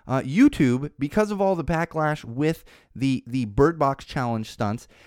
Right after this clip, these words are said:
has announced that they are not allowing and will be pulling all of the Bird Box Challenge,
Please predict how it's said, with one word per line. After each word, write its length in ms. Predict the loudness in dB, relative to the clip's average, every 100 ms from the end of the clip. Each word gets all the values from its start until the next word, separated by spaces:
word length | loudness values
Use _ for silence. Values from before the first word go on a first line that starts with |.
| _
has 140 | -2
announced 400 | 0 -2 -2 -6 _
that 240 | -2 -2 0
they 280 | 0 0
are 280 | 0 -2 0
not 240 | 0 2 2
allowing 500 | 2 -2 -2 -4 -4
and 160 | -6
will 80 | -6
be 140 | -6 -6
pulling 580 | 0 2 4 2 0 -8 -20 _ -6
all 240 | 0 2
of 100 | 0
the 60 | -2
Bird 220 | -2 0
Box 240 | -2 -2
Challenge, 580 | -4 -2 0 -2 -4 -8